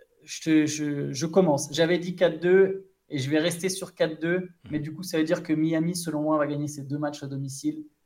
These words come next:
Speaker 1: et ça, j'en suis pas sûr.
Speaker 2: Ouais.
Speaker 1: Si je donnais même le déroulé, je pense que Denver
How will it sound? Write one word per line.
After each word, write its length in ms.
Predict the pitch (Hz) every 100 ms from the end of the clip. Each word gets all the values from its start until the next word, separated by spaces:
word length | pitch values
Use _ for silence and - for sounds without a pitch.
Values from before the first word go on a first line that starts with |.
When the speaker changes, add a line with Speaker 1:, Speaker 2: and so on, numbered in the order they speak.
| _ _
Speaker 1:
et 60 | 135
ça, 180 | 151
j'en 140 | 143 139
suis 160 | 139
pas 160 | 139 139
sûr. 360 | - 127 - _ _ -
Speaker 2:
Ouais. 180 | 98 98
Speaker 1:
Si 240 | 135 - 160
je 80 |
donnais 220 | 170 185 196
même 200 | 214 214
le 100 | 190
déroulé, 400 | 190 180 185 190
je 100 | 190
pense 180 | 160
que 100 | -
Denver 340 | 156 180 185